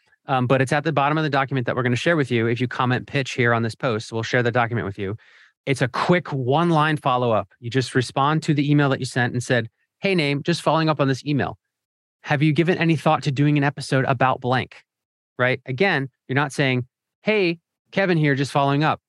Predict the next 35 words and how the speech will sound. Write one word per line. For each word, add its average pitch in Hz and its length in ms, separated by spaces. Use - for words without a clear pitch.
Can 151 140
I 156 100
be 156 100
on 151 140
your 143 80
podcast?" 170 580
Not 117 180
gonna 120 160
get 120 100
an 117 100
answer. 110 320
You'd 131 120
say, 135 280
"Hey, 214 240
Kevin 170 300
here. 113 260
Hey, 170 160
Craig, 123 400
just 175 180
following 175 240
up 151 100
on 143 80
this 135 160
e-, 127 140
email. 120 340
Have 147 160
you 165 60
given 180 220
any 180 160
thought 165 260
to 131 60
doing 139 220
an 131 80
episode 131 360
about 113 300